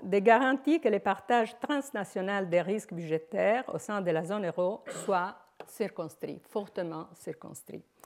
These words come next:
Euh, donc, euh, on verra que cette histoire de non-financement monétaire et l'impossibilité de, donc, de no bail-out, sauver un pays, était au centre de la discussion,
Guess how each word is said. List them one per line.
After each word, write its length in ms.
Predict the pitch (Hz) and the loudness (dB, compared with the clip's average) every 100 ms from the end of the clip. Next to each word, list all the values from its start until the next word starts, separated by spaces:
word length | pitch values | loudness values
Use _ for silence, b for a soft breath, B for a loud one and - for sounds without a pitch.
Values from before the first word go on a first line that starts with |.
| B B B B B B B - | B B B B B B B 4
Euh, 520 | 226 226 220 208 190 151 | 8 10 12 12 10 8
donc, 440 | 214 277 285 285 262 | 10 12 12 10 10
euh, 1300 | 208 - 208 202 196 185 185 185 180 175 170 165 165 | 10 10 8 8 8 6 4 2 0 0 -2 -2 -2
on 120 | 208 | -2
verra 360 | 208 214 254 277 | 2 2 2 0
que 240 | 269 202 | 0 0
cette 320 | 190 - 220 226 | 0 0 0 2
histoire 760 | 214 - 226 226 214 196 170 | -4 0 2 2 -2 -2 -2
de 180 | 175 170 | 0 -2
non-financement 720 | 196 240 247 214 196 196 185 | 0 -2 -2 -4 -4 -4 -2
monétaire 720 | 185 180 180 208 196 185 175 156 151 | -2 -4 -4 -2 -2 -2 -6 -10 -6
et 120 | 185 | -4
l'impossibilité 960 | 190 196 208 - 202 208 202 - 226 | -4 -2 -4 -4 -4 -4 -4 2 2
de, 160 | 185 180 | 4 0
donc, 340 | 180 185 185 170 - - | -2 -4 -6 -10 -10 -12
de 140 | 180 | -8
no 260 | 190 220 254 | 0 6 6
bail-out, 720 | 214 202 202 196 151 - - | 6 6 4 2 0 -6 -8
sauver 460 | - - 185 196 202 | -8 -6 -4 -2 -2
un 140 | 170 | -4
pays, 500 | 165 160 190 277 302 b b b b - | -6 -6 -4 -4 -4 b b b b -4
était 340 | 202 202 226 | -2 4 6
au 100 | 196 | 6
centre 580 | - - 277 302 294 190 | 0 -2 0 0 0 0
de 80 | 180 | 2
la 140 | 175 | 0
discussion, 880 | 180 175 196 175 - 190 196 208 | -2 -6 -10 -12 -6 -4 -2 -6